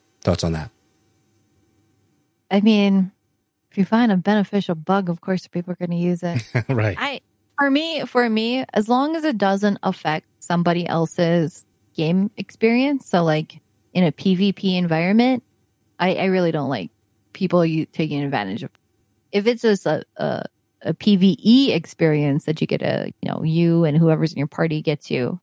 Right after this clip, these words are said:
Speaker 2: enjoy and get the benefits from, you know what? No problem. No harm, no foul. That's on,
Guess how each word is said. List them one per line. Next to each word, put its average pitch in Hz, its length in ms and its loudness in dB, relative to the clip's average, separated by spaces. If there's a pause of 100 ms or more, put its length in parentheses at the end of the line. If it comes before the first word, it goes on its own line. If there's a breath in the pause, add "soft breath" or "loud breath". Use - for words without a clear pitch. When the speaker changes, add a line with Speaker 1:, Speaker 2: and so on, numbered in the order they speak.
Speaker 2:
enjoy 160 580 0
and 156 260 -6
get 170 140 -2
the 170 80 -4
benefits 160 400 -2
from, 302 260 0 (720)
you 185 60 -2
know 208 80 4
what? 240 160 0 (140)
No 185 160 0
problem. 151 500 -2
No 185 100 0
harm, 208 240 0
no 190 120 2
foul. 120 260 -6
That's 180 340 -4
on, 185 320 0